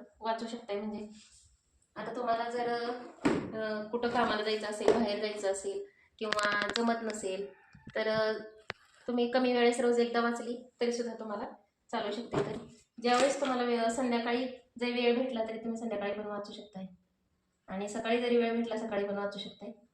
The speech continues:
पण अवश्य वाचा, कारण जर तुम्हाला तुमच्या ह्याच्यामध्ये जर तुम्हाला वाटत असेल की बाबा, कारण, अ, आजकाल एवढं भरपूर अवघड झालेलं आहे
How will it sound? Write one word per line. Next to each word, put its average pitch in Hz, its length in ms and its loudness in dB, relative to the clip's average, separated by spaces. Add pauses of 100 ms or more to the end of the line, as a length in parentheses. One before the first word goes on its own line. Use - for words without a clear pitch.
(420)
पण 208 160 -4
अवश्य 214 380 0
वाचा, 226 340 0 (800)
कारण 214 260 -4
जर 240 200 -2
तुम्हाला 233 280 0
तुमच्या 240 260 -2
ह्याच्यामध्ये 226 600 -4
जर 208 200 -4
तुम्हाला 214 220 -6
वाटत 214 240 -6
असेल 208 280 -8
की 202 60 -10
बाबा, 196 280 -8 (560)
कारण, 208 320 -2
अ, 202 300 0 (380)
आजकाल 226 440 -2
एवढं 233 220 2
भरपूर 247 280 -4
अवघड 220 320 -2
झालेलं 214 300 -2
आहे 190 180 -4